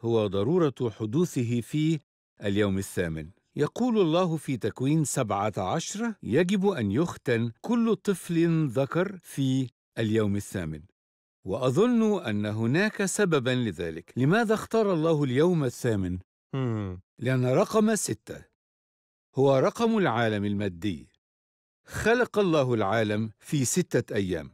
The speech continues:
Speaker 1: والعالم المادي له ستة جوانب: الشمال والجنوب
Speaker 2: مهم.
Speaker 1: والشرق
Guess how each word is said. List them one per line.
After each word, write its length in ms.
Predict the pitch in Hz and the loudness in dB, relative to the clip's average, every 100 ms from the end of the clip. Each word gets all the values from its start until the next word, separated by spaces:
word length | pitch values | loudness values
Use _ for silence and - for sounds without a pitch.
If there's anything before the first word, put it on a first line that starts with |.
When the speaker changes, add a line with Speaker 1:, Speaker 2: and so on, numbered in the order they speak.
| _ | _
Speaker 1:
والعالم 560 | 87 87 104 110 98 92 | -6 -4 0 0 0 -2
المادي 600 | 98 117 107 202 226 143 | -2 -2 0 0 0 -2
له 320 | 160 165 190 | -2 0 0
ستة 560 | - 247 - 220 233 | -2 -4 -2 -2 -2
جوانب: 460 | 208 202 170 123 110 - _ _ _ _ _ 113 | 2 4 4 2 -2 -6 _ _ _ _ _ -8
الشمال 640 | 117 - 113 117 139 185 | -4 -2 0 2 2 0
والجنوب 720 | 151 98 90 90 90 127 170 | 0 -2 -4 -4 0 2 2
Speaker 2:
مهم. 180 | 190 113 | 2 0
Speaker 1:
والشرق 560 | 127 156 208 143 165 | -2 -4 -2 0 0